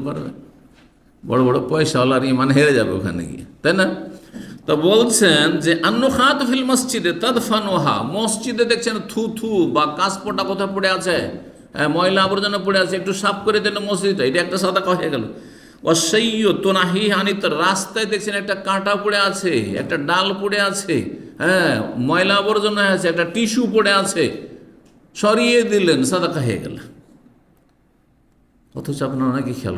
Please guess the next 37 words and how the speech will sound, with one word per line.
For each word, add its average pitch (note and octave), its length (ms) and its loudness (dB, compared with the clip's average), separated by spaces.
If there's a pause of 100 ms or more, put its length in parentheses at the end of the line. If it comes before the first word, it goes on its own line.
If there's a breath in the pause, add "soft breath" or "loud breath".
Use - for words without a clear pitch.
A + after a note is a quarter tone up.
করেন, A2 200 -10
রাস্তায় B2 320 -4
হাঁটতে A#2+ 260 -2
হাঁটতে G#2+ 240 -8
করেন G3 300 4
আপনি, D#3 320 -2 (580 soft breath)
আল্লাহ B2 220 2
দেখছেন A#2+ 600 0
যে D3 120 -2
এই E3 80 4
লোকটার D#3+ 300 -2
কি - 200 -6
কাজ, B2 260 -4
হাঁটছেও, D3 500 -2 (680)
মানে F3+ 140 2
নিজের G3 280 4
কাজে G3+ 260 6
যাচ্ছে, D#3 300 4
তারপরে F3 380 2
দেখছে F3+ 280 0
যে F3+ 60 2
একটা F3+ 160 0
কঞ্চি F3+ 360 0
পড়ে D#3+ 160 2
আছে, B2+ 160 0
একটা D#3+ 240 -4
খড়, F3+ 220 2
ম-, D#3+ 520 2
ম-, D#3 120 -2
ময়লা F#3+ 280 2
আবর্জনা E3+ 340 0
কিছু D#3+ 260 -2
পড়ে A#2+ 120 -2
আছে, A2 160 -2
দিয়ে B2 220 -2
সরিয়ে D#3+ 260 2
দিল, A2 180 0